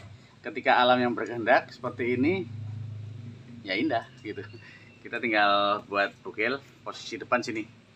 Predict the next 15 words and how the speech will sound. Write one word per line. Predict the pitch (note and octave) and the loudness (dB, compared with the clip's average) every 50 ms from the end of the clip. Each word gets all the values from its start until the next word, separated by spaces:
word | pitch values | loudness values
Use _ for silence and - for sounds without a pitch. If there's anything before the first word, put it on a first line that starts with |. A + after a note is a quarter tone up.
| - - _ - - - - - - _ - - | -20 -20 _ -20 -20 -20 -20 -20 -20 _ -20 -14
Posisi | - G#2 - G#2+ G2 - A2+ G#2 | -12 -12 -12 -10 -8 -6 -6 -6
depan | G#2 F2+ A#2+ A#2 A2 | 0 0 0 0 0
sini | A#2+ A#2 C3 C3 | -2 -4 -4 -2
tinggal | C3 A#2 G#2 G2+ | 0 0 0 0
kita | G#2+ G2 A#2+ | 0 0 0
ngati-, | A2 A2+ A2 G2+ A#2+ A2+ A2+ A2+ A2+ A2+ A2 A2+ A2 - _ _ - | 0 0 -2 -2 -2 -4 -4 -4 -4 -4 -4 -6 -6 -10 _ _ -10
nanti | - A2+ A2 G#2+ A2+ | -8 -8 -6 -6 -6
perat-, | G#2+ - A2 A2 G#2+ - - - _ _ - | -2 2 2 4 2 2 -2 -10 _ _ -8
ngatur | A2+ A2+ G#2 - A2 G#2+ - | -8 -6 -6 -6 -8 -6 -6
percabangan. | - G#2+ - B2 G#2 - G2 F#2 F#2+ F#2+ F2+ - - _ _ - _ _ - - _ _ _ _ _ _ _ _ _ _ _ _ _ _ _ _ - | -8 -4 -2 -2 -2 0 -2 -4 -4 -4 -6 -8 -14 _ _ -20 _ _ -20 -20 _ _ _ _ _ _ _ _ _ _ _ _ _ _ _ _ -20
Jadi | - - G2 G2 G2 G2 G2 G2 G2 G2 F#2+ F#2+ F#2+ F#2 | -14 -10 -8 -6 -6 -6 -6 -6 -6 -6 -6 -6 -6 -4
mami, | E2+ F#2 G2 G#2 A#2 C#3 C#3+ C3 C3 C#3 D#3 E3 D#3 - _ _ _ _ _ _ _ _ _ _ | -2 0 0 0 0 0 -2 -2 -2 -2 -2 -2 -4 -6 _ _ _ _ _ _ _ _ _ _
jadi | - F#2 F2 F#2 F#2 E2+ | -20 -18 -16 -14 -14 -12
the | - G2 | -8 -4
max. | A2+ B2 A#2 A2+ A#2+ B2 - - - - | 0 2 2 2 2 0 -4 -8 -16 -20